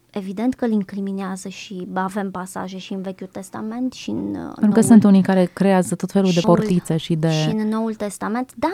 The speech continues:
Speaker 1: numai că cumva reflectoarele se mută de pe lege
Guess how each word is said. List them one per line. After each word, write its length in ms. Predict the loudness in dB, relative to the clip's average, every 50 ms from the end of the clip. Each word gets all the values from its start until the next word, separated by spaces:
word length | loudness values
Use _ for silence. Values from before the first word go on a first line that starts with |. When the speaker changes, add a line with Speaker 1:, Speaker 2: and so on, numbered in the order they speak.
| 0 2
Speaker 1:
numai 240 | 4 4 4 2 0
că 160 | -2 -4 -4 -4 -6 -10 _ -20 -20 -20 -20 -20 _
cumva 300 | -6 -4 -2 0 0 0 2
reflectoarele 680 | 0 0 -2 -2 -8 -8 -6 -4 -2 -2 0 0 0 0
se 120 | 0 0
mută 220 | 2 2 2 0 0
de 220 | 0 0 0 0 0
pe 80 | 0 0
lege 600 | 0 0 0 -2 -2 -4 -6 -6 -6 -4 -2